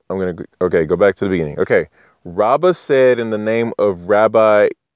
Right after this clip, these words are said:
Yochanan that in the future, God will make a hut,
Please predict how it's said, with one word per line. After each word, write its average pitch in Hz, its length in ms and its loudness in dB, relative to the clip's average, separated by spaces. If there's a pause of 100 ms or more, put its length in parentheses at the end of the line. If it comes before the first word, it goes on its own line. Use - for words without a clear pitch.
Yochanan 87 920 -2 (300)
that 110 120 2
in 131 140 2
the 120 100 2
future, 165 720 0 (500)
God 135 380 2
will 123 220 0
make 123 360 -2
a 104 200 -2
hut, - 560 -2